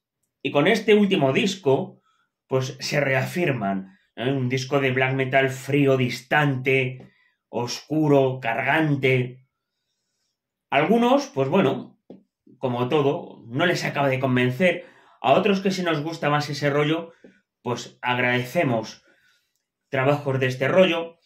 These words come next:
Y es lo que venían a presentar precisamente en este concierto. Un concierto bastante desmerecido, porque claro, cuando has visto a Empty en directo, te puedes hacer una idea de lo que te vas a encontrar.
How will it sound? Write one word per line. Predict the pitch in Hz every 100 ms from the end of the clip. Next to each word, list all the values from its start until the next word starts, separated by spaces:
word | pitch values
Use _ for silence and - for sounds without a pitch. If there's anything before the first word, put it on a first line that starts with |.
| _ _ _ _ _ _ _ _ _
Y | - 190
es | 220
lo | 240
que | 240
venían | 202 175 175
a | 202 190
presentar | 175 147 127 - 269 147
precisamente | 139 131 143 139 131 107 95 95 87
en | 120
este | 135 143
concierto. | 139 127 131 113 101 92 - _ _
Un | - 254
concierto | 247 202 202 190 196 202 - _ _ _
bastante | 113 127 135 175 190
desmerecido, | 180 143 131 120 117 - 202 131 131 - - _ -
porque | 120 -
claro, | 160 175 131 127 - _ _ _ _ - _ _ _ _ - 123 - _ _ _ -
cuando | 139 139
has | 160 196
visto | 233 - 147
a | 147
Empty | 151 131 131 131 - - _
en | 120 135
directo, | 165 170 170 147 143 - _ _ _ _
te | 139
puedes | 127 147 151
hacer | 147 131
una | 143 131
idea | 123 131 143 151 131
de | 123 131
lo | 127
que | 127
te | 117
vas | 113 107
a | 104
encontrar. | 95 101 104 - 180 - -